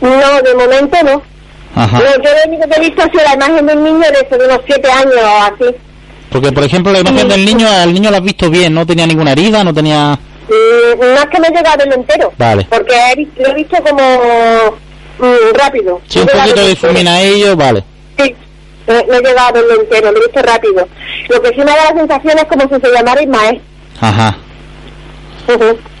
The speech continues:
Speaker 2: Le comenta aquí Rafa, comenta Rafa Villadea que puede ser un manifiesto de sufrimiento en ese lugar o de dolor.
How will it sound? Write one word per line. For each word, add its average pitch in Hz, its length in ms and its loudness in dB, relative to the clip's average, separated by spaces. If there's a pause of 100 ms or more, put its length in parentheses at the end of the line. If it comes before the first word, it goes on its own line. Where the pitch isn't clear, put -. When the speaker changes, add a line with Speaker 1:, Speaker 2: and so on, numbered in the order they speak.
(140)
Speaker 2:
Le 123 100 -2
comenta 147 340 0
aquí 170 160 -2
Rafa, 170 300 -2
comenta 170 480 -2
Rafa 196 300 -2
Villadea 190 420 0
que 175 100 -2
puede 175 160 0
ser 190 200 -2
un 185 60 -2
manifiesto 180 460 -2
de 170 80 2
sufrimiento 165 580 -2
en 156 120 0
ese 160 160 -2
lugar 170 340 0
o 156 300 0
de 147 100 2
dolor. 160 280 0